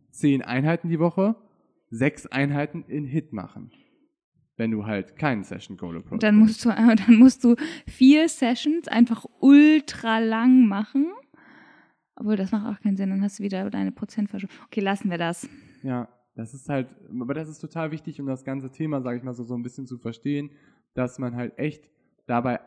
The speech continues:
Speaker 1: tierisch aufpassen muss, ähm, wie man das Ganze berechnet, wie man halt seine
Speaker 2: Mhm.
Speaker 1: Polarisierung irgendwie da so sieht.
Speaker 2: Mhm.
Speaker 1: Und wenn man sich halt irgendwie die Profis anguckt oder echt gute Leute, die haben halt meistens dann auch eher so drei, vier, fünf Prozent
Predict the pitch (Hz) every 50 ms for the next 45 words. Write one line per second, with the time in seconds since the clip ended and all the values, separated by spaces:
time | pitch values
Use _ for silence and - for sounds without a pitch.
0 | _ _ _ - 170 160 147 131 - - 120 127 _ - 135 127 - 127 123 123
1 | 123 123 - - _ _ _ _ _ _ _ _ _ _ - 117 117 117 117 113
2 | - - - - 135 127 143 147 143 131 120 113 113 110 - - 117 110 107 -
3 | 117 107 90 - - - - 113 110 110 113 - - 127 113 104 95 - - -
4 | _ - 120 113 110 107 101 107 110 104 - 113 101 233 226 220 214 107 113 107
5 | 101 107 98 110 110 104 101 95 - - 92 98 98 98 95 95 98 98 92 -
6 | 226 220 214 214 226 240 - _ _ _ - 123 120 120 120 127 123 120 120 120
7 | - 131 110 123 131 131 123 127 - - - 175 165 180 - - - 139 143 -
8 | - 151 - - - - 113 117 113 113 110 98 - - - 117 - - - 160
9 | 147 - 135 131 123 127 131 123 127 123 127 131 131 123 117 123 117 113 113 -
10 | 123 - 127 113 104 107 107 - 113 120 113 113 107 107 - 113 113 113 113 -
11 | - 123 110 110 - 127 120 113 _ - 113 107 _ - 123 117 117 113